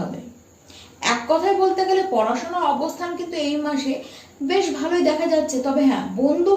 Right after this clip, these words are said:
বন্ধু করে আপনারা কিন্তু নিজেদের মূল্যবান সময়গুলিকে নষ্ট করবেন বা বন্ধুদের কারণে আপনার কিন্তু ক্ষতি হতে পারে। বিগত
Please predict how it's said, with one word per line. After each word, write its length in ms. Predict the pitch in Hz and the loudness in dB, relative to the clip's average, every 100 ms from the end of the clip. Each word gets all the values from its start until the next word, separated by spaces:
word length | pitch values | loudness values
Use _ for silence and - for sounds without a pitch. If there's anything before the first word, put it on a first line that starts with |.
| 403 | 6
বন্ধু 260 | 415 392 392 | 4 2 2
করে 200 | - 254 - - - 233 | 2 0 -2 -8 -10 -4
আপনারা 260 | 240 240 220 262 | -2 0 0 -2
কিন্তু 160 | 269 311 | 0 2
নিজেদের 300 | 247 208 240 233 | 2 2 -2 0
মূল্যবান 400 | 254 311 349 359 - | 0 2 0 -2 -4
সময়গুলিকে 480 | 240 190 202 214 285 247 | -6 -4 -4 -4 -2 -2
নষ্ট 180 | 185 185 175 | -2 -6 -8
করবেন 240 | 180 - - - - - - | -6 -6 -8 -10 -18 -18 0
বা 80 | 262 269 277 | 4 4 6
বন্ধুদের 560 | 277 330 349 381 392 - 262 | 6 6 2 4 2 0 0
কারণে 320 | 254 - 427 403 | 0 2 2 0
আপনার 260 | 359 285 247 233 | 2 0 0 -2
কিন্তু 200 | - - - | -6 -6 -6
ক্ষতি 220 | 214 214 208 | -6 -4 -4
হতে 180 | 185 170 | -4 -6
পারে। 160 | 165 165 - - - 202 | -8 -10 -14 -12 -4 0
বিগত 280 | 302 359 | 2 2